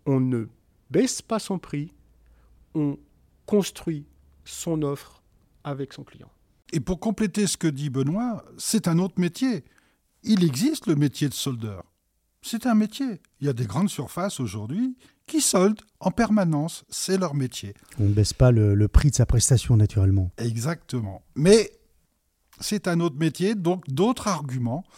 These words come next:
Speaker 2: d'autres approches, mais il faut en être conscient. Mais surtout, surtout, ne dévalorisons pas le travail que vous effectuez, le travail des créateurs,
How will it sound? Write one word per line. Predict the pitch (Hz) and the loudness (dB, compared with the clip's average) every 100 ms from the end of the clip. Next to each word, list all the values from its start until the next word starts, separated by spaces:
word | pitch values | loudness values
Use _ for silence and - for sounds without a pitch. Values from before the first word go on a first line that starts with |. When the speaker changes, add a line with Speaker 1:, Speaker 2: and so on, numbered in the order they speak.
| - - - | -20 -20 -14
Speaker 2:
d'autres | 127 135 262 254 170 | -6 0 2 0 -4
approches, | 143 - 127 214 - _ _ _ - | -2 -4 -4 -6 -10 _ _ _ -4
mais | 160 226 | 0 2
il | |
faut | 202 185 | 0 -2
en | 165 | -2
être | - | -2
conscient. | 151 123 110 95 - | -4 -6 -8 -14 -4
Mais | 147 170 | 2 2
surtout, | - - 170 - 156 | 2 2 0 -2 -8
surtout, | 135 - - - 143 147 _ _ _ _ - | -6 -8 -8 -8 -10 -12 _ _ _ _ -2
ne | 131 135 | 0 0
dévalorisons | 120 175 175 165 151 139 135 123 127 | 2 2 4 2 0 0 -2 -2 -6
pas | 135 143 160 147 - | -6 -10 -10 -16 -12
le | 139 131 | -6 -6
travail | 120 - 151 151 151 156 156 | -6 -6 -2 0 0 -2 -4
que | - | -4
vous | 135 131 131 127 | -6 -4 -4 -6
effectuez, | - 120 - 131 135 | -4 -6 -8 -8 -6
le | 131 | -6
travail | - - 135 139 151 156 | -8 -8 -8 -6 -4 -6
des | 107 | -8
créateurs, | 104 - 147 131 - 131 143 | -10 -10 -8 -10 -8 -8 -8